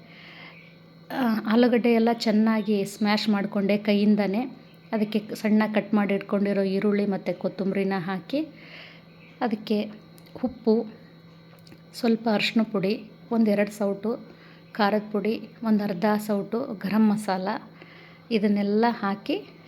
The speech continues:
ಚೆನ್ನಾಗಿ ಸ್ಟಫಿಂಗ್ ರೆಡಿ ಮಾಡಿಟ್ಕೊಂಡೆ. ನೀವು ಯಾವ ಥರ ಆಲೂಗಡ್ಡೆ, ಆ,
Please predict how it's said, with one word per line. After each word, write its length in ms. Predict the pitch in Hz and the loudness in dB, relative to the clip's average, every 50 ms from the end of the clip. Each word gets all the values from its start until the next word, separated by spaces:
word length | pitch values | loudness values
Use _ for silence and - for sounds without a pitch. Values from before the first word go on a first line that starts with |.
| - - - | -18 -10 -4
ಚೆನ್ನಾಗಿ 540 | - 220 208 214 220 226 226 196 220 262 | -2 0 2 2 2 2 2 0 0 -2
ಸ್ಟಫಿಂಗ್ 540 | 262 - - - 214 208 214 - 226 220 208 | -4 -4 -4 -4 -4 -4 -2 0 0 2 2
ರೆಡಿ 200 | 208 208 190 202 | 2 0 0 0
ಮಾಡಿಟ್ಕೊಂಡೆ. 880 | 196 190 190 190 180 196 190 - - - 202 180 180 180 226 294 311 - - - - - - - - - - - - - - - - - | -2 -2 -2 -4 -4 -4 -6 -6 -4 -4 -2 0 0 0 -2 -2 -6 -10 -18 -20 -20 -20 -20 -20 -20 -20 -20 -20 -20 -20 -20 -6 0 2
ನೀವು 180 | 240 254 233 | 4 4 6
ಯಾವ 260 | 240 233 233 226 226 226 | 4 4 4 4 2 2
ಥರ 200 | 226 226 220 220 | 2 0 0 2
ಆಲೂಗಡ್ಡೆ, 640 | 208 208 202 208 208 202 190 208 196 190 208 202 196 196 - - - - - - - - - 196 | 2 2 2 2 2 2 2 0 -2 -2 -2 -4 -4 -6 -10 -16 -20 -20 -20 -20 -20 -14 -10 -6
ಆ, 180 | 220 208 208 | -4 -4 -4